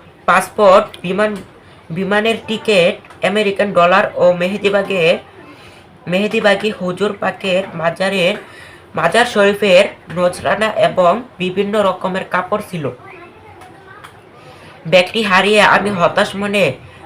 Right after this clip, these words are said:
বাবাজানের সমীপে উক্ত ঘটনা বর্ণনা করে আর্জি পেশ করিলাম। তখন বাবা যান ফরমাইলেন,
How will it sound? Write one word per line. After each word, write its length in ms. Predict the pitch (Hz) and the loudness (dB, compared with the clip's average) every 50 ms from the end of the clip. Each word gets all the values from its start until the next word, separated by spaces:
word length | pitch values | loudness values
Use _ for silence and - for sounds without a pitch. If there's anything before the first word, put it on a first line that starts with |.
| - - | -16 -4
বাবাজানের 920 | 175 170 160 170 196 196 - 214 208 214 208 185 151 165 190 220 233 - - - - - - - - - | -4 -2 0 2 0 0 0 -2 0 2 0 2 2 2 0 -2 -4 -10 -18 -20 -20 -20 -20 -20 -10 0
সমীপে 420 | - 180 180 196 208 202 - 208 - | 0 2 2 2 -2 0 2 2 2
উক্ত 300 | - 185 180 - - 214 | 2 0 -2 -2 -6 -4
ঘটনা 440 | 208 - 185 180 180 196 196 202 202 | 0 0 0 0 0 -2 -2 -2 -4
বর্ণনা 500 | 175 165 165 170 165 175 190 196 202 202 | 0 0 0 0 0 -2 -6 -4 -4 -4
করে 300 | 202 196 202 196 175 139 - - - - - - - - - | -2 -2 0 0 0 0 -2 -6 -20 -20 -20 -20 -20 -8 -2
আর্জি 300 | - 175 175 - - - | -2 -2 0 0 -4 -2
পেশ 240 | - 196 196 - | 0 -2 -2 -2
করিলাম। 500 | - - 196 95 92 175 170 139 117 107 - - - - - - - - - - - - - - - - - - - - - - - - - - - | -4 -4 -4 -4 -4 -4 -4 -4 -4 -6 -10 -20 -20 -20 -20 -20 -20 -20 -20 -20 -20 -20 -20 -20 -20 -20 -20 -20 -20 -20 -20 -20 -20 -20 -20 -4 0
তখন 360 | 190 196 196 - 226 220 208 | 0 0 2 2 0 0 2
বাবা 260 | 190 180 180 202 220 | 2 2 4 4 4
যান 240 | 208 208 196 202 208 | 4 4 2 0 0
ফরমাইলেন, 720 | 185 180 180 180 185 202 214 214 202 185 156 151 170 - | -4 -4 -4 -2 2 2 2 2 4 2 4 4 2 0